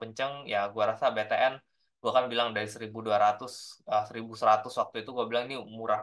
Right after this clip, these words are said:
banget, tinggal tungguin aja kapan naiknya gitu. Dan ini mulai naik, gua rasa masih bisa naik lagi. Harum, eh, yang di area seribu seratusan beli masih oke. Mandiri, B N I ya banking lah ya, biasa gitu.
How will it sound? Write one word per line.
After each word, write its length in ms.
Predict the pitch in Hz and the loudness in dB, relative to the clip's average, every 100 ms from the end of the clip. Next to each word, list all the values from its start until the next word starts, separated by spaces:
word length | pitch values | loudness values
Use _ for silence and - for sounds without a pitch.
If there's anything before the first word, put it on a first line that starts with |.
| 107 | -2
banget, 180 | 120 127 | -4 -6
tinggal 220 | 120 107 104 | 0 -2 -2
tungguin 280 | 110 107 107 | -8 -6 -4
aja 140 | 113 120 110 | -2 -2 0
kapan 260 | 104 107 110 104 | 0 0 -2 -4
naiknya 320 | 101 104 107 101 | -4 -2 -4 -6
gitu. 140 | 98 - _ | -10 -16 _
Dan 160 | 104 101 | -4 -4
ini 100 | 107 123 | -4 -6
mulai 240 | 120 107 | 0 0
naik, 320 | 104 113 143 - _ _ _ _ | 2 0 -2 -10 _ _ _ _
gua 100 | 107 101 | 2 2
rasa 120 | - 120 | 4 2
masih 240 | 113 110 104 | 0 -6 -10
bisa 180 | 101 | -8
naik 200 | 98 95 98 | -6 -6 -6
lagi. 260 | 101 107 107 _ _ _ _ - | -10 -10 -20 _ _ _ _ 4
Harum, 480 | 190 233 240 240 - _ _ 143 | 6 6 2 -4 -10 _ _ 2
eh, 360 | 147 147 147 147 | 6 8 6 6
yang 140 | 156 165 | 4 6
di 40 | 151 | 6
area 160 | 151 156 | 6 4
seribu 280 | 160 160 156 | 0 -6 0
seratusan 520 | 156 151 160 170 170 | 4 4 4 2 2
beli 380 | 147 165 185 180 | -2 -4 -6 -4
masih 480 | 135 135 151 143 143 _ _ _ _ _ 117 | -4 -4 -8 -12 -16 _ _ _ _ _ -8
oke. 480 | - 170 190 208 _ _ _ _ _ | -2 0 0 -2 _ _ _ _ _
Mandiri, 1000 | - 135 139 139 147 160 165 160 156 156 _ | 2 2 2 0 2 2 2 0 -2 -8 _
B 80 | 127 | 0
N 260 | 123 117 131 135 | 2 4 2 -2
I 280 | 143 143 | -2 2
ya 80 | 113 | 4
banking 440 | 113 113 117 139 131 | 4 0 -4 -8 0
lah 160 | 117 110 | 2 4
ya, 140 | 120 - - - | 4 2 -12 -8
biasa 560 | 107 101 - 139 - - _ | -2 -2 2 2 0 -10 _
gitu. 400 | 110 127 147 | -16 -10 -10